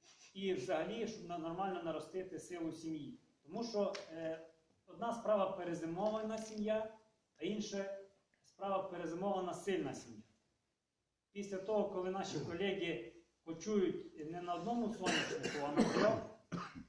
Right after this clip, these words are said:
як два-три соня-, два-три поля в них як мінімум в сезон, три відкачки з соняшника.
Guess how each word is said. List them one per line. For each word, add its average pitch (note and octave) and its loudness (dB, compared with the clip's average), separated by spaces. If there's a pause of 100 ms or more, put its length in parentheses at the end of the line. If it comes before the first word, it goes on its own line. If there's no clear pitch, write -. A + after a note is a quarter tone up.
(520)
як E3+ -10 (580)
два-три G3 4
соня-, G#3 0
два-три F#3+ -2
поля G3 2
в F#3 0
них F3+ -2
як E3 -6
мінімум D#3 0
в C3+ -6
сезон, F3 -4 (800)
три F#3 -2
відкачки E3 -2
з - -16
соняшника. B2+ -10